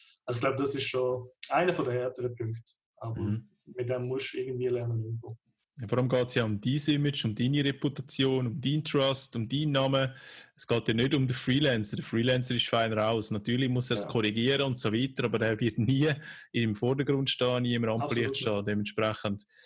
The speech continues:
Speaker 2: wird er nicht, nicht einen, einen Schaden davon tragen, sondern du wirst langfristig einen, einen Schaden davon tragen, wenn man das nicht kann, äh,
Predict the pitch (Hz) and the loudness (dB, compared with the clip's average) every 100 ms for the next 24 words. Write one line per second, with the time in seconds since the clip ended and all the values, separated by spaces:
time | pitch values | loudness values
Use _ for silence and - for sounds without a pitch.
0 | - - 117 - 127 135 123 127 139 - | -14 -2 0 2 2 4 2 2 0 0
1 | 127 123 131 - 131 120 123 117 - 123 | 0 2 0 -2 -4 -2 -2 0 2 2
2 | 139 131 - 135 135 160 131 101 104 104 | 2 0 0 -2 0 0 2 0 -2 -2
3 | 101 98 113 143 151 131 127 131 123 127 | -2 -2 0 2 2 2 0 0 0 0
4 | 120 117 - 139 - 120 - 117 104 107 | 0 -2 -4 -4 -2 -2 0 -2 -2 -4
5 | 110 _ _ _ _ _ _ - 98 98 | -10 _ _ _ _ _ _ -6 -4 -2
6 | 101 - 107 - 95 95 95 98 98 - | -4 -4 -6 -4 -4 -2 -2 -2 -4 -6
7 | 95 - 101 92 101 95 | -8 -6 -6 -6 -6 -8